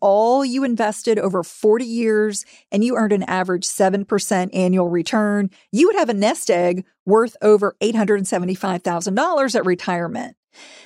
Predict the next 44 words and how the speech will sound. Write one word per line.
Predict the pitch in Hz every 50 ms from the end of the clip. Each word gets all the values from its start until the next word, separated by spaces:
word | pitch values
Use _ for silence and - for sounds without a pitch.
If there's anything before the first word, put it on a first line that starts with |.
| _ -
Now, | 233 285 320 277 196 175
let's | - 175 240 - - -
consider | - 494 466 - 523 440 403 370
the | 349
benefit | 220 202 240 226 226 220 - 254 208 156
you'd | 208 226 208 180 -
get | 208 196 196 196 196 190 - - _
if | - 214 -
you | - 226
were | 220 214 - -
also | - - - 180 247 269 277 - - 269
getting | 254 233 254 247 226 220 214 208
matching | 214 233 233 269 320 - - 330 254 226
funds | 208 - 208 180 170 - - 165 185 -
from | - - 185 180
your | 175 175 175 175
employer. | 170 - - 320 359 320 226 180 - - - - - _ _ _ _ _ _ _
If | - 320 415 427 -
your | 339 339 339
employer | 277 269 - 285 254 247 226 226 214
matched | 202 196 196 196 196 - - -
contributions | - 220 202 196 - 214 185 185 202 196 190 - 214 196 180
up | - 165 -
to | - 143
three | - - - 175 165 175 196 233
percent | 247 - 269 - - 277 254
of | 254 254
your | 277 277
salary, | - - 240 196 196 196 196 196 190 190 190 185 190 185 - - - _ _ -
they | 190 180 202 233 269 277
would | 254 302 220
be | 226 254 233
adding | - - 202 202 202 196 196 190 185 180 180 - _ _
twelve | - - - 233 233 240 247 240
hundred | 240 240 240 196 208 190 180
dollars | 208 190 185 185 185 185 180 185 175 - - -
a | 196
year | 185 180 180 196 233 294 311 330 247 175 170 170 -
or | - 202 202 185 -
a | 185
hundred | 185 - - 285 285 294 214
dollars | 240 208 196 190 185 180 -
a | 196 175
month | 185 208 262 269 262 220 - -